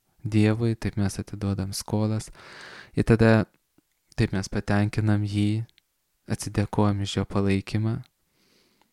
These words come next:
ir tada jis mus palaiko toliau ir dar labiau. Vystosi santykis.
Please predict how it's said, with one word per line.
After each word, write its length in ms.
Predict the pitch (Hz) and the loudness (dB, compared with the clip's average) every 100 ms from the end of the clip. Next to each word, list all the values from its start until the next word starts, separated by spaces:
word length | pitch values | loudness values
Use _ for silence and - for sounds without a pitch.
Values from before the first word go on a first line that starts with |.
| _ _ - - | _ _ -12 -8
ir 160 | 110 107 | -4 0
tada 180 | 101 98 | 2 4
jis 160 | 95 - | 2 -2
mus 160 | 98 - | -8 -4
palaiko 540 | 95 92 90 - 90 - _ _ _ _ _ _ _ _ _ _ _ | -4 -4 -6 -8 -10 -12 _ _ _ _ _ _ _ _ _ _ _
toliau 460 | - 98 95 101 104 - | 0 2 4 2 0 -4
ir 100 | 98 | -4
dar 240 | 98 95 | 0 0
labiau. 460 | 95 92 95 85 95 _ _ | 0 0 2 2 -2 _ _
Vystosi 720 | - 107 107 - 101 - 95 - _ _ | -2 0 0 -2 -6 -6 -8 -8 _ _
santykis. 720 | - 107 98 - - - | -4 0 0 -4 -14 -18